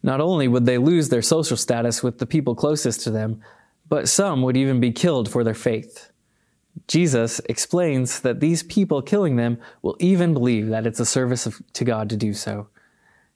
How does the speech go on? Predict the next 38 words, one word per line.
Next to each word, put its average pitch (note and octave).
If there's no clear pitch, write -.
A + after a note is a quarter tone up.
Jesus B2
explains C#3+
these A#2
truths E3
to -
the A2+
disciples A#2
before C3
he A#2+
dies A2
so C#3
that C3+
they E3+
will E3
be B2+
prepared A#2+
when A2+
the G#2+
people B2+
turn A2+
on G#2
them, G#2
so B2
that A#2
they C#3
will C#3+
be C#3+
ready C#3
to -
give B2
an B2+
account A#2
of D#3+
who C#3+
Jesus B2
was D#3+
and B2+
is, -